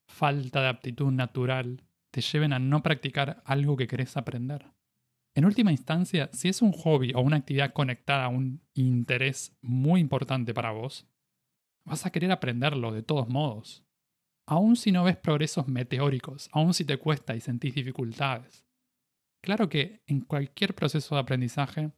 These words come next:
es importante ver signos de progreso y avance para motivarnos y seguir adelante. Pero esos progresos pueden ser modestos y pequeños. Si nos dan satisfacción en la práctica que estamos llevando adelante,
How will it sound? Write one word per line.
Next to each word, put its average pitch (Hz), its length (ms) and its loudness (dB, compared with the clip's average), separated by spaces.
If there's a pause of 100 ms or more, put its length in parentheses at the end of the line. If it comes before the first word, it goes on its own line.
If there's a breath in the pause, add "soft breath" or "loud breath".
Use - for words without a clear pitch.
(100)
es - 120 -4
importante 156 560 2
ver 131 140 4
signos 147 300 0
de 110 80 -2
progreso 135 500 -2
y 131 80 0
avance 131 380 0
para 131 140 0
motivarnos 123 760 0
y 120 80 -6
seguir 127 260 -2
adelante. 120 560 -2 (560)
Pero 147 200 2
esos 175 260 0
progresos 165 440 2
pueden 156 240 0
ser 151 220 -2
modestos 143 880 -2
y - 160 -10
pequeños. 139 720 -2 (520)
Si - 140 -4
nos 127 140 2
dan 202 160 4
satisfacción 156 720 0
en 139 60 2
la 127 180 -4
práctica 151 340 -2
que 131 60 -6
estamos 139 340 -2
llevando 139 280 -2
adelante, 123 580 -2